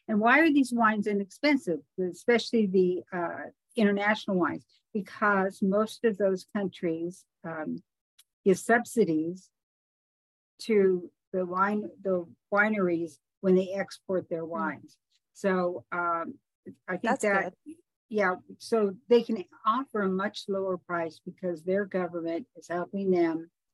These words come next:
Speaker 2: Yeah.
Speaker 1: promote their wines. But we pretty much don't do that in the U S, even, uh,
Speaker 2: Hmm.
Speaker 1: even on exports. But,
Speaker 2: Wow.
Speaker 1: uh,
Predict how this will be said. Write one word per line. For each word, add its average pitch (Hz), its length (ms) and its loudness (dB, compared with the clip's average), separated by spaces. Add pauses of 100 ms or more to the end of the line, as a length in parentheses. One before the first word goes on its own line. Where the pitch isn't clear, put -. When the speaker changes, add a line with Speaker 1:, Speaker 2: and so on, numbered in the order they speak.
(360)
Speaker 2:
Yeah. 208 320 -2
Speaker 1:
promote 185 420 2
their 165 160 0
wines. 156 420 -4
But - 160 -12
we 185 140 0
pretty 214 240 -2
much 202 220 -2
don't 180 200 0
do 165 180 -2
that 160 200 -2
in 156 140 -6
the 160 180 -6
U 151 140 -4
S, - 320 -16 (160)
even, 170 440 -2
uh, 170 60 -2
Speaker 2:
Hmm. 220 160 -2
Speaker 1:
even 170 180 0
on 160 140 -2
exports. 147 560 -8 (380)
But, 170 180 -2
Speaker 2:
Wow. 262 140 -10
Speaker 1:
uh, 175 540 0